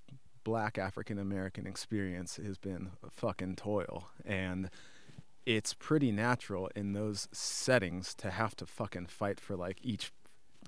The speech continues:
goddamn, like, welfare check and, and plate of food, right? So it, that battling context of battle rap and, like, having to, like, get yours and do shit, it's like, it's very much, to me at least, I could be way off, but in my opinion, it's, like, a byproduct of,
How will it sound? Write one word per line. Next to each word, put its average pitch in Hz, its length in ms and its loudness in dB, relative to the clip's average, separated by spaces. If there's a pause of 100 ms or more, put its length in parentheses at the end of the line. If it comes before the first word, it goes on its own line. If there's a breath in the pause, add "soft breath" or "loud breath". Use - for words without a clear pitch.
(100)
goddamn, 107 460 2
like, 101 180 -2
welfare 107 460 6
check 101 320 2
and, 104 120 2
and 101 280 0
plate 110 240 4
of 90 100 -2
food, 123 380 6
right? 92 280 2 (520 soft breath)
So 101 340 2
it, 113 240 0 (440 soft breath)
that 98 280 0
battling 110 540 6
context 107 560 2
of 92 160 -2
battle 104 320 2
rap 95 380 0
and, 92 120 -2
like, - 380 -8
having 95 340 0
to, 98 80 -2
like, 90 220 -6
get 101 260 2
yours 104 380 2
and 98 100 0
do 110 140 2
shit, 160 320 2
it's 117 160 0
like, 110 180 2
it's - 220 -2
very 139 260 8
much, 113 360 -2
to 117 100 4
me 123 160 8
at 95 120 0
least, 98 320 -4
I 113 60 0
could 113 160 0
be 98 140 0
way 95 220 2
off, 98 260 4
but - 180 -4
in 98 100 -4
my 123 180 6
opinion, 92 360 0
it's, - 240 -6
like, 87 180 -6
a 98 60 -4
byproduct 98 640 -2
of, 95 300 -2